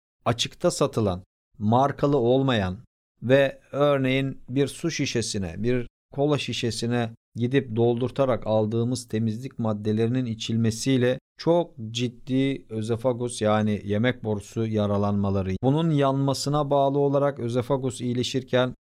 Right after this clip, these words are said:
özefagusta yani yemek borusunda daralmalar, hastanın çok ciddi bir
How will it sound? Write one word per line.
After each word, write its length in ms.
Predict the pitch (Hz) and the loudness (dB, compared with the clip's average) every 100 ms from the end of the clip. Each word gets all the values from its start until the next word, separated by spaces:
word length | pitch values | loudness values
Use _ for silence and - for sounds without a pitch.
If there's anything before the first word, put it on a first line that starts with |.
| _ - | _ -6
özefagusta 840 | 107 107 117 117 123 110 - 104 | -2 0 0 0 -2 -2 -2 0
yani 280 | 104 101 95 | 2 0 -2
yemek 360 | 90 107 117 117 | -2 -2 -4 -4
borusunda 640 | 113 107 - 110 117 104 | -4 -4 -4 0 0 2
daralmalar, 720 | 101 104 101 101 98 101 - _ _ _ | 2 2 2 2 0 -2 -6 _ _ _
hastanın 680 | 110 120 - 127 127 131 - | 0 0 0 0 0 -2 -6
çok 380 | - 143 - _ | -6 -6 -6 _
ciddi 460 | 120 113 - 123 117 | -6 -6 -2 0 2
bir 240 | 120 | 0